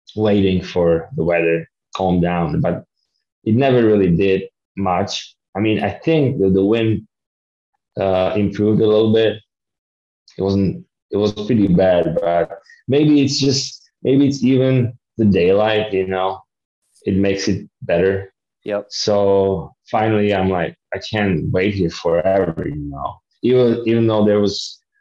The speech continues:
Speaker 1: there was some food, s-, you know, people left there, like, you know, some emergency stuff, and it's super comfortable. But at, like, four hours in, I'm like, I was getting anxious. I'm like, "I gotta get going," you know? I,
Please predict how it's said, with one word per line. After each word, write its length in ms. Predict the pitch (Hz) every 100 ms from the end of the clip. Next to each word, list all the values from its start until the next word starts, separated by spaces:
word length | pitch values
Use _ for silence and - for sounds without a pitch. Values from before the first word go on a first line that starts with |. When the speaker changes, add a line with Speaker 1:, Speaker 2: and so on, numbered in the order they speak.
| _
Speaker 1:
there 80 | 107 104
was 80 | - 107
some 360 | 104 107 107 - -
food, 340 | 107 101 104 101 104 - _ _ -
s-, 200 | - 98
you 60 | 101
know, 100 | 104 101
people 280 | 104 104 101
left 280 | 98 95 -
there, 220 | 98 95 92
like, 140 | 90 90
you 100 | 90 90
know, 200 | 87 87
some 240 | - 92 87 92
emergency 560 | 90 90 95 90 -
stuff, 500 | - - 82 80 80
and 120 | 85 - _ -
it's 180 | 85 -
super 200 | 117 101
comfortable. 600 | 98 95 82 87 76 - _ _ _ _ _ _
But 260 | 101 98 101
at, 100 | 98 95 _ -
like, 140 | 92 87
four 260 | - 110 101
hours 340 | 101 101 98 98 -
in, 200 | 92 95
I'm 180 | 87 90 82
like, 120 | - 95
I 40 |
was 180 | 95 95 98
getting 260 | 92 87 92 90
anxious. 460 | 87 - 78 -
I'm 100 | 80 82
like, 100 | 76 - - - - - _ _ -
"I 20 | 101
gotta 160 | 101 90
get 200 | 80 -
going," 420 | 90 85 80 78 82
you 60 | 80
know? 120 | 80
I, 40 | 87